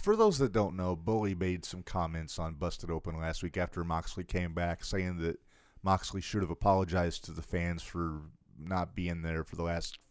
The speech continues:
couple months, which got him a little negative feedback online from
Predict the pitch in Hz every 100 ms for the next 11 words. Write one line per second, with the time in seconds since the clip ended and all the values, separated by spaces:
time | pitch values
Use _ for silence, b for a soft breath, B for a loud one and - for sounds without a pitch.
0 | - - - 76 76 - 90 82 - -
1 | b b b b b b 85 131 127 117
2 | 104 98 95 92 90 82 110 92 73 80
3 | 80 95 85 82 73 - 90 73 82 82
4 | - 82 80 80 78 80 78 76 - 85
5 | 78